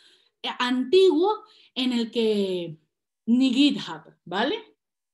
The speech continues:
Bueno, ni GitLab ni Bitbucket. Pregunto sobre teletrabajo, si hay días de teletrabajo, por, eh, o si es el teletrabajo solo por covid,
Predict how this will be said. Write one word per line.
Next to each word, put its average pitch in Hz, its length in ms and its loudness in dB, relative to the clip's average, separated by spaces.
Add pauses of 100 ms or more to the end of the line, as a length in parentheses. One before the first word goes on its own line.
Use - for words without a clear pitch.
(120)
Bueno, 190 320 -6
ni 185 180 -12
GitLab 240 460 -8
ni 202 180 -6
Bitbucket. 185 500 -16 (1200)
Pregunto 320 380 2
sobre 247 300 -2
teletrabajo, 202 680 -4 (920)
si - 320 -8
hay 220 240 -4
días 202 240 -6
de 196 80 -10
teletrabajo, 269 760 -4 (680)
por, 202 240 -12 (220)
eh, 196 480 -2
o 202 120 -6
si 202 180 -6
es 196 100 -6
el 208 160 -4
teletrabajo 202 580 -6
solo 208 380 -4
por 202 160 -10
covid, 381 420 -2